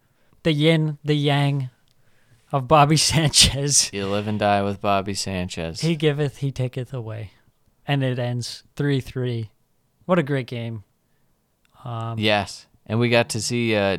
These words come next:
Speaker 2: De Zerbi dance.
Speaker 1: De Zerbi, what a great first game. I think after the, after they went up two nil, he was like, "What the hell is going on?"
Speaker 2: Yeah, he couldn't believe it.
Speaker 1: What is this
Speaker 2: He was
Speaker 1: team
Speaker 2: so
Speaker 1: I,
Speaker 2: hyped.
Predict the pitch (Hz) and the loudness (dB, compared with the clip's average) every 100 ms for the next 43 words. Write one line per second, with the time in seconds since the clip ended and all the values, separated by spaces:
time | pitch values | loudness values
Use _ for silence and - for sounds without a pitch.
0 | - 101 95 101 107 208 - 92 - _ | -2 -4 -2 -4 -4 -4 -6 -8 -14 _
1 | _ - 101 101 95 - - _ - 151 | _ -8 -4 -2 -4 -6 -14 _ -4 -4
2 | 131 147 151 151 151 139 - _ _ - | 0 2 2 2 0 -2 -6 _ _ -2
3 | 156 147 151 147 131 - 151 135 - 127 | 0 0 0 0 -2 -2 -2 -2 -4 -4
4 | 131 135 151 135 156 151 139 143 160 135 | -2 -4 -4 -4 -4 -4 -2 -2 -2 -4
5 | - _ - 165 175 156 143 135 139 135 | -8 _ -4 -4 -2 -2 -2 -2 -2 -4
6 | - - 156 135 131 110 127 123 120 - | -4 -4 -2 0 -2 -2 -4 -6 -8 -6
7 | 139 156 - 117 104 131 127 - 131 127 | -4 -4 -4 -8 -6 -8 -8 -10 -8 -8
8 | 120 117 107 101 _ _ _ _ 95 87 | -8 -10 -12 -16 _ _ _ _ -6 -4
9 | 98 95 92 87 90 82 82 - 160 185 | -6 -6 -6 -4 -4 -4 -6 -8 0 2
10 | 190 165 165 110 117 180 156 143 147 101 | 4 2 2 4 4 4 6 4 4 4
11 | 98 95 | 2 -2